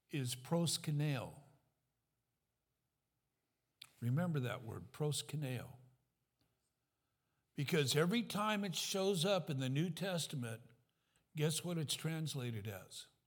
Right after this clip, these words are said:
Worship. Think about that when you're doing your worship. Is it that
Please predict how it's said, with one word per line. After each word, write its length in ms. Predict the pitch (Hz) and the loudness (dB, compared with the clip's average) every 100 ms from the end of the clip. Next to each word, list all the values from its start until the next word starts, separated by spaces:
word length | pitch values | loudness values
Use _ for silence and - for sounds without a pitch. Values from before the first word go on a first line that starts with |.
| _ _ _ _ _ _ _ _ _ _ _ _ _ - | _ _ _ _ _ _ _ _ _ _ _ _ _ -6
Worship. 500 | 135 113 - - - _ _ _ _ _ _ _ _ _ _ _ _ _ _ _ _ _ _ _ _ _ _ _ _ _ _ _ _ _ _ _ _ _ _ _ _ _ _ | -4 -4 -8 -16 -20 _ _ _ _ _ _ _ _ _ _ _ _ _ _ _ _ _ _ _ _ _ _ _ _ _ _ _ _ _ _ _ _ _ _ _ _ _ _
Think 240 | - 220 208 | -4 -2 2
about 360 | 143 110 - | 2 0 -4
that 200 | - 82 - _ _ _ _ _ _ _ | -12 -14 -18 _ _ _ _ _ _ _
when 180 | - 147 | -4 0
you're 100 | 143 | 2
doing 300 | 135 151 156 | 2 2 2
your 120 | 151 | 2
worship. 560 | 139 147 131 - - - _ _ _ _ _ _ _ _ _ _ _ _ _ _ _ _ _ _ _ _ _ _ _ - | 0 -2 -2 -6 -12 -20 _ _ _ _ _ _ _ _ _ _ _ _ _ _ _ _ _ _ _ _ _ _ _ -4
Is 220 | 127 123 | 0 2
it 140 | 127 | 2
that 320 | 156 135 - | 2 2 0